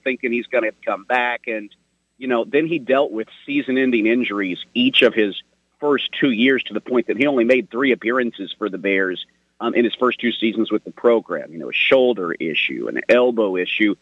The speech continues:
to the point that he began to wonder if this was all going to work out. But he, he kept at it, and it's coming back together for him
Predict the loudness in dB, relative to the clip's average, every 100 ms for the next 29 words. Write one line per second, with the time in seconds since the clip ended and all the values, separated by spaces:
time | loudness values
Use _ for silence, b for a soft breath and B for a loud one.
0 | _ _ _ -2 2 2 2 2 2 0
1 | -4 -2 0 0 2 0 2 2 2 -2
2 | -2 -2 0 0 2 0 -4 -4 -4 -2
3 | -2 -2 -4 -4 -6 -6 0 0 0 -6
4 | -8 -4 0 0 2 0 0 -4 -8 _
5 | _ _ _ _ -6 -2 -2 -2 -4 -4
6 | -2 0 2 0 -2 -4 -2 -4 -10 -8
7 | -8 -10